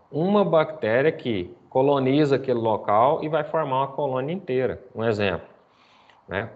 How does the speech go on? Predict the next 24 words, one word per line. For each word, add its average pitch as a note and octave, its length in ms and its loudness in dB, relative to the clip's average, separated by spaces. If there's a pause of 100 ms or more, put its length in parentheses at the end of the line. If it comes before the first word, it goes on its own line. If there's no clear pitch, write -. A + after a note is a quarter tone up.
Quem G3+ 320 2
que G#3 120 -10
produziu B2+ 600 0
essa B2 200 0
colônia A2 540 -2
visual G#2 540 2
aqui G2 200 -8
em G2+ 80 -2
vinte G2+ 200 -6
e - 40 -20
quatro G2+ 340 -6
horas? F#2 200 -6
Foi C#3 100 -4
uma E3 140 -2
bactéria F3+ 560 0
que, C3+ 100 -6
quando B2+ 260 0
você C3+ 120 0
esfregou C3 460 2
a A#2 80 6
alça, G#2+ 280 2
ela C3 120 0
caiu A2+ 420 2
aqui, - 580 -4